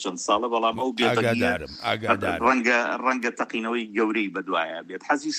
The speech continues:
Speaker 1: ناکەم نووسین هەروە نووسینێکی سادە و ساکار بێ بۆ ناو، ناو بانگ و بۆ، بۆ، بۆ، کۆمەڵشتی زۆر تاکە کەسی و شخصی ئینسان خۆی بێت. من پێم وتی ئەمەی کە من ئەیکەم ئەرکێکی مێژویی و نەتەوەییە لەسەر شان.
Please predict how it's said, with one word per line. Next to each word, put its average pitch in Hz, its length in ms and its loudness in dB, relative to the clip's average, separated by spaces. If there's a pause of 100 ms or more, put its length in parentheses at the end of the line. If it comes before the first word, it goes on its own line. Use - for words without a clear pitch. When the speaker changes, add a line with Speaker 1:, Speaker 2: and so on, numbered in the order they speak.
(100)
Speaker 1:
ناکەم 143 420 4
نووسین 107 440 -10
هەروە 104 220 -2 (100)
نووسینێکی 95 600 -16
سادە 95 240 -2
و 92 40 -4 (100)
ساکار 95 440 0
بێ 92 120 0 (540)
بۆ 113 120 8 (120)
ناو، 104 300 2
ناو 95 240 2
بانگ 95 260 0
و 95 180 -2
بۆ، 95 120 0 (180)
بۆ، 95 140 -2 (160)
بۆ، 95 140 0 (840)
کۆمەڵشتی 101 640 0 (500)
زۆر 110 180 6 (180)
تاکە 95 320 4
کەسی - 300 0
و 95 60 2
شخصی - 480 0
ئینسان 90 400 0 (120)
خۆی 87 280 2
بێت. 87 180 -6 (120)
من 110 120 -2 (120)
پێم 104 200 6
وتی 95 280 -4 (380)
ئەمەی 104 260 6
کە 107 140 4
من 107 120 0
ئەیکەم 101 360 2
ئەرکێکی 101 460 2 (120)
مێژویی 95 520 2
و 98 100 -2
نەتەوەییە 92 580 2
لەسەر 92 320 -4
شان. 85 220 0